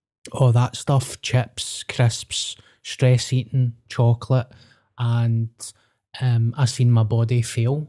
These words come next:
in front of me. Like, I was, I've spoke about this on the podcast. I had these two cuts, like, in my neck that just were not healing.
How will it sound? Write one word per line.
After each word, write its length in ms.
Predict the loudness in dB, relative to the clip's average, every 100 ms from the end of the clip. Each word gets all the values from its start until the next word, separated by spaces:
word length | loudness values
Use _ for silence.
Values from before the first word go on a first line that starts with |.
| _
in 140 | 0 0
front 240 | 2 -2
of 60 | -2
me. 180 | -4 -6 _ _ _ _ -2
Like, 340 | 0 0 -2
I 60 | -2
was, 240 | 0 -2 -6 -20 _ _
I've 120 | -8
spoke 320 | -8 -2 -2 0
about 200 | 0 0
this 180 | 0 0
on 100 | 0
the 80 |
podcast. 580 | 2 0 0 -2 -2 0
I 80 | 0
had 220 | 2 0
these 220 | -2 -2 -4
two 300 | -2 0 0
cuts, 680 | -2 -4 -6 -10 -14 -12 -8
like, 460 | -8 -8 -16 -20 _ -4
in 120 | 0
my 100 | 0
neck 500 | 0 -2 -6 -12 -20 _ _ _
that 160 | -12 -6
just 240 | -6 -4
were 260 | -2 0 2
not 280 | 2 0 -4
healing. 480 | -6 -2 -2 -2